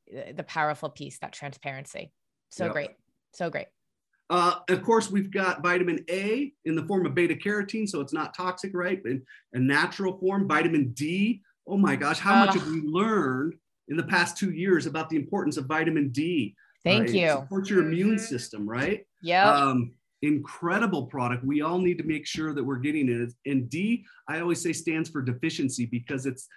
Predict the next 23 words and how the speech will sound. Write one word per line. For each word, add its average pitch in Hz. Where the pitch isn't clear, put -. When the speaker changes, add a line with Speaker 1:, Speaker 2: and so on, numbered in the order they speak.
Speaker 2:
probably 180
the 156
most 151
deficient 180
vitamin 135
in 135
the 123
population 123
today. 101
Speaker 1:
Yep. 202
Hundred 202
percent, 190
hundred 196
percent. 190
And 196
I 214
love 220
that, 214
that 240
we, 226
we, 202
we 214
have 180